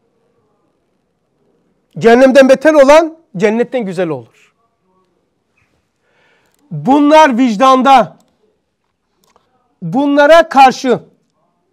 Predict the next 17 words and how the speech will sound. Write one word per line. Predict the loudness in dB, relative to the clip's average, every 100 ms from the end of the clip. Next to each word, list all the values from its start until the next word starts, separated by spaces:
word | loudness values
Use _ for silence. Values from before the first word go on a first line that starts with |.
| _
demek | -4 -2 0 -2 -6 -14
kırmızı | -10 -8 -6
metin | -6 -4 -4
gene. | -4 -4 -8 _ _ _ _ _
Şimdi | -18 -8 -6 -4 -6 -6
her | -2 0 0 -2
cihete | -6 -6 -4 -2 -4
mukabil | -4 -8 -2 -2 -2 -10 -8
bir | -10 -10
ce-, | -6 -6 -6 -10 -14
e, | -10
bir | -10 -8
cepheyi | -6 -8 -6 -10 -4
alırız. | -4 -2 -4 -6 -16 _ _ _ _ -12
Define | -4 -4 -4 -8 -8
çalışırız. | -6 -6 -6 -8 -12 -14 _ _ _ _ -4
Evvel | 0 2 2 0